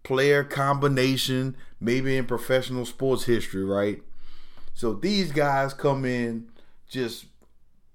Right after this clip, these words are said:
overwhelming favorites. And then you have the Philadelphia Eagles, who played amazing football throughout the course of the year, but they lost their M V P candidate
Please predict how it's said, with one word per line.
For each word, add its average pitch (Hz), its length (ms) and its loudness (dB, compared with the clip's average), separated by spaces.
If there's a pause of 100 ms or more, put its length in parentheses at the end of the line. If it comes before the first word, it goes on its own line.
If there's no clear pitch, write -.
(320)
overwhelming 135 1300 2 (280)
favorites. 113 840 4 (680)
And 127 120 0
then 147 160 2
you 147 100 4
have 139 100 6
the 131 80 -2
Philadelphia 139 500 0
Eagles, 120 340 -8 (320)
who 127 120 -4
played 143 380 4
amazing 131 520 2
football 127 520 2
throughout 127 320 0
the 113 80 -6
course 151 280 0
of 123 80 -6
the 117 60 -2
year, 165 260 2
but 120 160 -4
they 135 120 0
lost 135 420 2
their 117 220 2
M 135 240 -2
V 123 180 -4
P 127 220 -8
candidate 120 600 -8